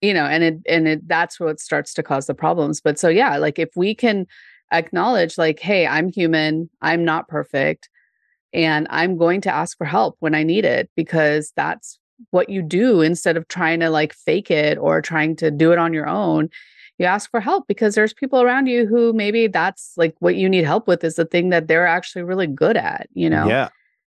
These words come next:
Speaker 2: And what, what's interesting about you saying that is I think of all of the people that watched and criticized Lasso
Speaker 1: Mm-hmm.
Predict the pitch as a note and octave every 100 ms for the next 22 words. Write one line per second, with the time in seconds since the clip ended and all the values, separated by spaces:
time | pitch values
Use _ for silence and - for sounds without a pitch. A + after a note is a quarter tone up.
0 | _ C3 D3 D#3 - - C#3+ - D#3 D#3+
1 | F#3+ - C#3+ B2+ A2 A2 A2 - A#2+ B2
2 | A#2+ G2+ G2 G2+ G2+ F#2+ - A#2 A2+ -
3 | G#2+ G2 F#2 F2+ - _ _ - _ _
4 | _ _ _ A2 A2+ A#2+ A#2+ A2 G#2+ -
5 | A#2+ A2+ G#2 G2+ F#2+ F#2 F#2 A#2 - -
6 | - - - G#2 F#2+ - A#2 A2 - A2
7 | G2+ G2+ G#2 G#2+ G2 G#2 A#2+ D#3 E3 G#3+
8 | E3+ _ _ _ F3+ F3 F3